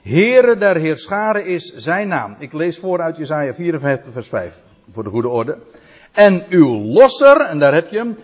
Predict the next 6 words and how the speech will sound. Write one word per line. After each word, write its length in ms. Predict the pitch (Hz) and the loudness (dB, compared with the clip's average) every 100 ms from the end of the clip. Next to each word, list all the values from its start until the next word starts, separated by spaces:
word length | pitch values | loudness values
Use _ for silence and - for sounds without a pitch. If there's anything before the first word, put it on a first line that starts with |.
| - | -2
"uw 360 | 190 143 107 92 | 2 2 0 0
Goël 720 | 160 208 262 262 277 302 285 - _ | 4 6 6 6 4 0 -6 -14 _
is 280 | 190 180 - | -4 -4 -6
de 120 | 120 | -8
heilige 600 | 92 143 220 269 214 233 | -6 -2 -2 0 -2 -2
Israël. 540 | 247 - 175 135 92 | -8 -10 -4 -4 -4